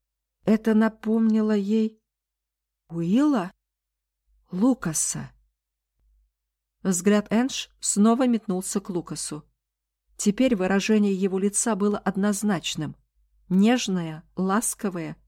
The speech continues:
и переполненное гордостью. Именно так он смотрел на Уилла и Олли. Эндж всегда считала, что этот взгляд предназначен только для... Она зажала рот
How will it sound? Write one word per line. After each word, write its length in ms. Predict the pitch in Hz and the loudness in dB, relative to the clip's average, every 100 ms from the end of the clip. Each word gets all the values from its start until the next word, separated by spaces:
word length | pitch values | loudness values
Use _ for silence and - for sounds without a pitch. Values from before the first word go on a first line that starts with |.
| _ | _
и 120 | - 196 | 0 2
переполненное 840 | 190 175 170 180 175 180 175 180 | 2 0 -2 -4 -2 -2 -2 -2
гордостью. 800 | 165 175 165 147 147 - - 139 _ _ _ _ _ _ _ | 0 0 0 -2 -8 -10 -12 -12 _ _ _ _ _ _ _
Именно 560 | 220 240 247 233 233 240 | 4 6 6 6 4 2
так 360 | - 185 147 - | -4 -4 -4 -4
он 140 | 165 | -6
смотрел 680 | - 175 165 170 170 160 160 _ _ _ | -4 -6 -6 -4 -4 -4 -6 _ _ _
на 160 | 175 175 | -4 0
Уилла 520 | 175 170 202 208 214 - _ _ | 0 0 0 0 -2 -6 _ _
и 160 | 190 - - | -2 -2 2
Олли. 520 | 180 151 156 139 139 _ _ _ _ _ _ _ _ _ _ _ _ | 2 2 -2 -8 -10 _ _ _ _ _ _ _ _ _ _ _ _
Эндж 380 | 180 233 214 - | 2 2 2 -2
всегда 440 | - 175 160 185 | -4 -4 -4 -2
считала, 760 | 202 - - - 180 220 233 - _ _ _ | -2 -4 -8 -8 -6 -4 -4 -8 _ _ _
что 240 | - 185 | -8 -2
этот 280 | 180 175 165 | -2 0 -2
взгляд 600 | 156 - 170 185 226 - - | -4 -6 -4 -2 -4 -6 -8
предназначен 960 | 170 175 175 175 - 190 214 - 190 | -4 -2 -2 -2 0 0 0 -2 -4
только 540 | 175 185 185 196 - 185 | -4 -4 -2 -4 -6 -6
для... 360 | 165 185 196 - _ _ _ _ _ - | -4 -4 -4 -6 _ _ _ _ _ -6
Она 240 | 165 160 | -4 -4
зажала 600 | 160 151 - 175 208 220 _ | -4 -4 -4 -2 -2 -6 _
рот 340 | - 160 165 | -8 -6 -8